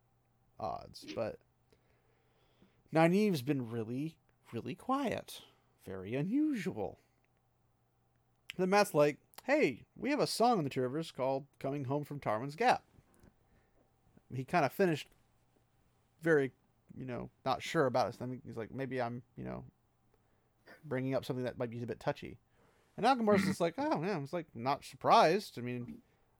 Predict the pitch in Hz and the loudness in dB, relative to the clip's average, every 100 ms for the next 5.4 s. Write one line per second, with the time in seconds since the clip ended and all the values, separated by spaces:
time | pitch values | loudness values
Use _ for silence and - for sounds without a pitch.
0 | - - - - 139 160 160 - - - | -20 -20 -20 -6 -2 0 0 -2 -10 -10
1 | - _ _ - 131 139 135 131 139 131 | -14 _ _ -2 0 0 0 0 0 0
2 | 127 117 139 190 135 123 117 - - - | -2 0 2 2 0 -4 -8 -12 -18 -8
3 | - 117 117 127 131 123 120 120 120 120 | -4 -4 -4 -4 -4 -6 -6 -4 -4 0
4 | 139 127 123 - 117 120 139 - 120 117 | 0 -2 -6 -14 -8 -2 0 0 -4 -4
5 | 107 107 123 139 | -4 -4 -6 -8